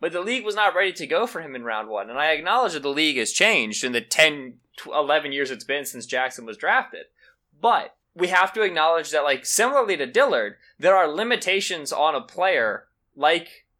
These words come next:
you know, a, a, a five seven, one hundred eighty pound dude like Hollywood Brown playing in an offense like Lincoln Riley's in the Big twelve that we just can't answer, that we just really can't,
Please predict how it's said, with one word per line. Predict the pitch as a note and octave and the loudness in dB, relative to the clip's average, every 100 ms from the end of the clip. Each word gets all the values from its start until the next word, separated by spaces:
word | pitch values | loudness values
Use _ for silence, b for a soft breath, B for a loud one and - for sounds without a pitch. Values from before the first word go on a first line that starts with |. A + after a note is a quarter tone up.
| _ | _
you | C#3+ | -6
know, | C#3+ C3+ | -2 0
a, | B2+ | 0
a, | B2 B2+ A#2+ - C3 | 0 -2 -2 -6 -4
a | - | -4
five | - D3 C#3+ D3+ D3 | -4 -2 2 0 0
seven, | - D3 C#3 C#3+ C3 | -2 0 2 0 -4
one | A#2+ C#3+ | -2 -2
hundred | D3 C#3 C3+ | -2 -6 -6
eighty | C3 C3+ C3+ | -6 -6 -6
pound | C#3+ C3+ B2 | -4 -6 -4
dude | D3+ D#3+ | -6 -4
like | C3 B2 | -6 -2
Hollywood | C#3+ C#3 B2+ A2 | -2 -2 -6 -4
Brown | C3 G3 C#3 B2 - _ _ _ - | -2 -2 -2 -6 -12 _ _ _ -8
playing | E3+ G3+ A3+ G3+ | 0 2 4 0
in | F3+ | -2
an | D3+ | 2
offense | F3 C4 E3+ C#3+ C3 | 2 2 0 -2 -6
like | C#3+ D#3 E3+ | -2 -2 -2
Lincoln | D#3+ D3 | -8 -6
Riley's | C#3 D3 C#3+ | -2 -2 -4
in | |
the | C#3 | -6
Big | C#3+ B2+ | -6 -4
twelve | D#3+ F#3+ F#3 B B - | 2 2 2 B B -6
that | D3+ | -4
we | F3+ | -2
just | G3 - | -4 -4
can't | - F3 G3+ - | -4 -4 -4 -4
answer, | C#3 G3+ - - - _ _ | -4 -4 -6 -14 -18 _ _
that | D#3 | -4
we | F#3+ | -4
just | E3+ C#3 | -6 -4
really | F#3+ F#3+ | -2 -4
can't, | - E3 E3+ E3 | -4 -4 -2 -4